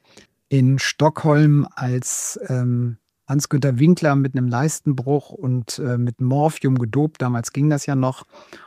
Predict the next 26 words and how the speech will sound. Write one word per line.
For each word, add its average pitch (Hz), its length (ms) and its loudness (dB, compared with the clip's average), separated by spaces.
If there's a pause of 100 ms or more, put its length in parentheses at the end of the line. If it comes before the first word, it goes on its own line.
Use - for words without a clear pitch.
(120)
unter 127 240 -2
schwersten 143 540 0
Schmerzen 135 560 -2
mit 123 220 -4
Haller 156 500 2 (540)
über 143 240 2
den 139 180 2
Parcours 131 480 0
oder 120 220 -2
Haller 151 240 6 (100)
ihn 147 160 6
über 131 220 2
den 131 120 2
Parcours 127 360 -2
getragen 117 400 -6
hat. - 160 -10
Anders 131 180 -2
kann 110 140 -6
man's 110 160 -6
ja 104 100 -6
nicht 95 200 -10
nennen. 95 260 -6 (580)
Und 120 120 -2
er 107 100 -2
fehlerfrei 104 520 -6
blieb. 107 380 -8